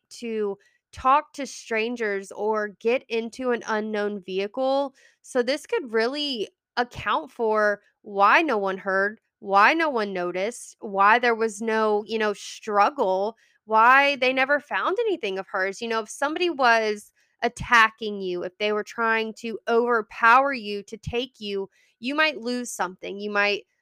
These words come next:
lose a shoe. You might drop your backpack, you know, anything in the process.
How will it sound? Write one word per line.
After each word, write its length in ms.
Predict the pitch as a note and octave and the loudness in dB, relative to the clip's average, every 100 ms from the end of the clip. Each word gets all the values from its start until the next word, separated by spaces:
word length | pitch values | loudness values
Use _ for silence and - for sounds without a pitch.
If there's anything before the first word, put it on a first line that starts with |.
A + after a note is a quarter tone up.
| _ _ | _ _
lose 320 | A#3 G#3+ A3 G#3+ | -10 -6 -4 -2
a 100 | A#3 | -2
shoe. 640 | - - D4 D#4 - - | -4 -4 0 0 -2 -8
You 160 | - G#3+ | -10 -4
might 300 | G#3+ G#3+ G3 | -2 -2 -6
drop 340 | G#3 G3+ F#3 - | -2 0 0 0
your 180 | A#3 | -2
backpack, 680 | A#3 G#3 A3+ E4+ - A3 D#3+ - _ _ | 0 4 4 2 -4 -4 -4 -10 _ _
you 120 | A3+ A3+ | -8 -4
know, 220 | A3+ - _ | -4 -6 _
anything 800 | B3+ D4 F4 E4+ - A3+ G#3+ G#3+ | -8 -4 -4 -6 -6 -4 -4 -6
in 200 | - A3 | -8 -8
the 100 | G#3 | -8
process. 960 | - A3+ A3+ C#4+ - - G#3 G#3+ - | -8 -2 0 0 -4 -10 -10 -12 -18